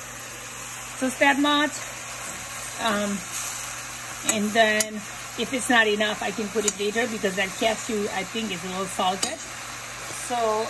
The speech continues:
um, then you use one whole teaspoon of, um, one teaspoon of cumin powder.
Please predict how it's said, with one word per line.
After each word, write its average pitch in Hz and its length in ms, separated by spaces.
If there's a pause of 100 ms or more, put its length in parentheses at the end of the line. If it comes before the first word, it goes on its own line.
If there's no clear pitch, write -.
(120)
um, 214 260 (680)
then 269 200
you 262 200
use 240 680 (2500)
one 262 180
whole 294 800 (720)
teaspoon 277 800 (240)
of, 196 480
um, 190 260 (720)
one 226 240
teaspoon 240 640
of - 580
cumin 254 300
powder. 196 540